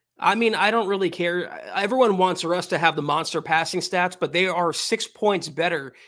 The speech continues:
in points per game than they were under Nathaniel Hackett. You can still win with this offense. And again, it's not,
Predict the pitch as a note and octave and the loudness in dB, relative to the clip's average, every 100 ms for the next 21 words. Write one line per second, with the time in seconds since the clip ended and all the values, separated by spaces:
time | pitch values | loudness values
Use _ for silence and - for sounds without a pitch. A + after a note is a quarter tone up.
0 | - D#3 C#3+ F3 F3+ F3+ F3 D3+ E3 D3+ | -8 -6 -2 0 0 0 -4 0 -2 -2
1 | D3+ D3 D#3 D#3+ D#3 D#3 C#3+ D#3 C#3+ C3+ | -4 -4 -4 -4 -4 -6 -6 -4 -4 -6
2 | B2+ B2+ B2+ - E3+ F#3 G3+ - A3+ A#3 | -8 -8 -10 -8 -6 -2 -2 -2 2 6
3 | A3 D3 D3 F#3+ G3 E3+ D#3 E3 E3 D#3 | 6 4 2 4 6 4 2 0 -2 0
4 | D#3 E3 D#3 C#3 D3+ D3+ C#3+ E3+ D3+ - | 2 2 -2 -6 -4 -6 0 0 -2 -6
5 | D3+ D#3+ | 0 0